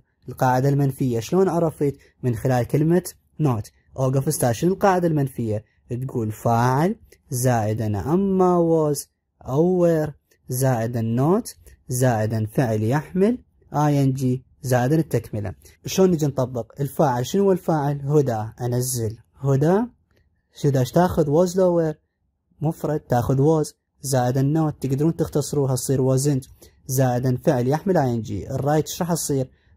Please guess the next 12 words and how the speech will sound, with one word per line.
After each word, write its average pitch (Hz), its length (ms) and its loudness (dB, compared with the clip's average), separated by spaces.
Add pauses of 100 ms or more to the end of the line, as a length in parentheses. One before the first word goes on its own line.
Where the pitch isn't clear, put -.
(100)
راح 123 200 -2
تصير 117 340 -2
writing 139 760 0 (580)
زائدا 135 460 2
التكملة 131 640 -2 (340)
a - 40 -4
letter. 110 400 -2 (560)
هدى 139 180 2
wasn't 120 560 0
writing 170 500 0
a 131 60 0
letter. 117 320 -6